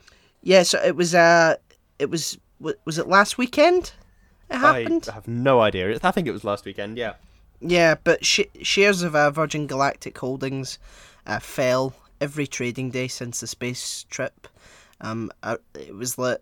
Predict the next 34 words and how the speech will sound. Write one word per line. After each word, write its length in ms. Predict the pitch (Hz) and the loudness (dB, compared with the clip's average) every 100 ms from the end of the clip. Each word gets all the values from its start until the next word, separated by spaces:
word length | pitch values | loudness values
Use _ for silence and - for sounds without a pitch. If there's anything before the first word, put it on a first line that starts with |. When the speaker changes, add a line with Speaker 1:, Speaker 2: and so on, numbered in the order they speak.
| - | -6
Speaker 1:
uh, 400 | 117 120 120 117 - _ _ _ | -2 0 0 -2 -8 _ _ _
by 120 | 139 143 | -2 -2
Friday, 500 | - 143 156 165 160 | 0 0 2 2 0
I 40 | |
think 220 | - 156 | -2 -8
it 80 | 147 | -8
was 120 | 143 | -6
down, 320 | 147 143 147 | -2 -2 0
like, 200 | 139 - - | -4 -6 -10
thirty-nine 640 | - - 156 165 156 160 | -10 -2 0 0 -2 -2
percent. 600 | 165 165 - 185 196 214 - _ _ _ _ - - _ | -4 -4 -2 0 0 0 -8 _ _ _ _ -20 -20 _
For 140 | - | -6
Speaker 2:
That 60 | 156 | -6
Speaker 1:
the 40 | |
Speaker 2:
is 80 | 131 | -4
bizarre. 540 | - 101 139 233 156 110 | -8 -2 0 2 2 2
I, 100 | 110 | 2
I 120 | 117 | 2
wonder 280 | 143 160 131 | 0 -2 -2
why 160 | 131 | -2
that 160 | 143 170 | -2 -8
is. 240 | 220 - _ - | -10 -16 _ -12
Speaker 1:
Yeah, 400 | 143 175 175 165 - | -2 0 2 0 -2
maybe, 320 | 180 180 175 | -2 -2 -4
maybe 300 | 151 165 156 160 | -6 -8 -8 -12
people 340 | 160 - 143 | -12 -8 -6
are 80 | 135 | -4
like, 200 | 135 - | -4 -6
"Yeah, 180 | 143 135 | -6 -4
this 200 | 139 - | -6 -8
is 100 | 127 | -8
kind 220 | - 131 | -8 -8
of 100 | 120 | -8
obscene," 580 | 113 - - 135 135 127 | -10 -12 -8 -6 -6 -8